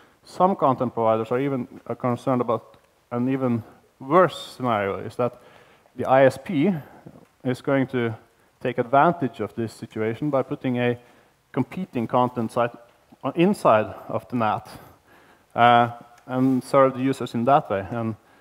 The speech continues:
uh, this has to do with network neutrality and everything like that, but there are some worries that the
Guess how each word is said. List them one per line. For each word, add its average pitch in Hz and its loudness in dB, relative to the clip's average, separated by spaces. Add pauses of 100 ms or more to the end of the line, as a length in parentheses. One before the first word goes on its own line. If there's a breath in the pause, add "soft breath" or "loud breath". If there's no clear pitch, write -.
(500 soft breath)
uh, 117 -2
this 139 0
has 131 -2
to 113 -18
do 117 -4
with 110 -6
network 120 0
neutrality 117 -2
and 117 -4
everything 120 -4
like 117 -4
that, 143 -2
but - -12 (300 soft breath)
there 131 -2
are 135 6
some 131 -2
worries 120 2
that 104 -4
the - -10